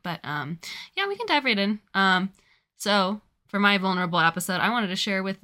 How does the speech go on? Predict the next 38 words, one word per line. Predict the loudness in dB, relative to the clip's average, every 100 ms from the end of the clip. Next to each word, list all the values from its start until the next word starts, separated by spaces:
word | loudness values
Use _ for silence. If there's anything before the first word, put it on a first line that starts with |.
| -8
our | -2 -2 -2
listeners | -4 -6 -4 -2 -2 -4 -6
some | -8 -6 -6
stuff | -6 -8
that | -4 -2
I've | -2 -4 -12
personally | -16 -14 -12 -10 -10
been | -8 -8
struggling | -8 -8 -8 -6
with, | -6 -6 -8
and | -6 -2
that | -2
is | -4 -6
the | -8
pressure | -8 -6 -4 -4 -6
to | -8
be | -6 -4 -2 -2 -4 _
feminine. | -6 0 0 0 -4 -12 -18 _ -20 _ _ _ -12
And | -8
so, | 0 2 2 -2 -10 _ _ _ _
you | -2
know, | 2 2 4
obviously | 4 4 -2 0 0 0
this | -6 -2 -2
street | -2 -6 -6 -4 0 2
goes | 2 0
both | -2 -2
ways. | 0 0 -2 -6 -8 _ -8
There's | -6
a | 0
lot | 0
of | 0
pressure | -6 -6 -6 -6
to | -6 -6
be | -4
masculine | -2 -4 -4 -6 -6 -8
for | -6
men, | -6 -4 -6